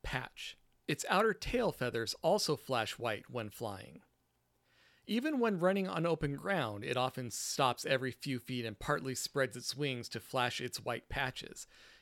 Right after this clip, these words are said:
It may be territorial, or it might be stirring up insects. The species exhibits limited sexual dimorphism, or a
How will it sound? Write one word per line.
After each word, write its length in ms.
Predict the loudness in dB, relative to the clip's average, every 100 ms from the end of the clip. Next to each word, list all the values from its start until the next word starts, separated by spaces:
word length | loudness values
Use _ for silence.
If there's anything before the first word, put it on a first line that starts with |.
| -4
It 100 | 0
may 140 | 2
be 140 | 2
territorial, 840 | -2 0 0 0 0 2 4 2 -2 -16 -20 _ _
or 180 | 2 4
it 80 | 4
might 240 | 4 2
be 140 | 0 -4
stirring 400 | -2 0 0 -2
up 120 | 0
insects. 560 | 2 2 2 0 0 -6 -10 _ _ _ _ _
The 100 | -4
species 600 | -2 0 0 2 0 0
exhibits 500 | -2 0 2 2 0
limited 720 | -2 0 2 2 0 0 0 0
sexual 480 | 0 0 -2 -4
dimorphism, 880 | -2 -2 -2 -2 -6 -6 -10 -8 -10 -6
or 260 | -2 -2
a 220 | -2 -4